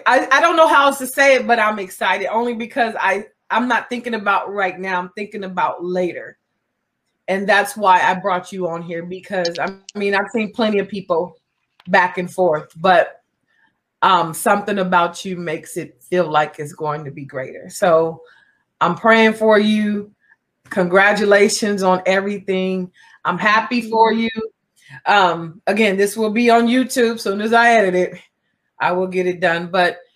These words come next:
Speaker 1: is there anything, any advice, one thing you would want to leave for, um,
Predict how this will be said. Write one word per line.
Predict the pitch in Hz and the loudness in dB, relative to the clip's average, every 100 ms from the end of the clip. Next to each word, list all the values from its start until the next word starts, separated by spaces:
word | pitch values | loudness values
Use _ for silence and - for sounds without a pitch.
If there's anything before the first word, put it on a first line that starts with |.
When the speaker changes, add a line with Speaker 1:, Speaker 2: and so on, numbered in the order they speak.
| _ | _
Speaker 1:
is | 196 202 | -6 -2
there | 214 | 0
anything, | 226 254 269 262 254 - _ - | 0 0 2 2 0 -6 _ 0
any | 254 269 | 2 4
advice, | 202 185 180 202 147 - - - - _ _ _ _ _ _ _ _ | 2 0 2 2 2 -6 -12 -14 -16 _ _ _ _ _ _ _ _
one | 180 226 247 240 | 2 2 2 0
thing | 254 240 | 0 0
you | 214 | -2
would | 202 180 | -2 -2
want | 208 202 | -2 -4
to | - 196 | -6 -6
leave | 190 214 185 185 180 _ _ _ _ _ _ _ _ | -6 -6 -8 -10 -14 _ _ _ _ _ _ _ _
for, | 202 190 170 160 - | 0 4 4 2 2
um, | 170 160 135 - 180 | 0 0 -4 -12 -18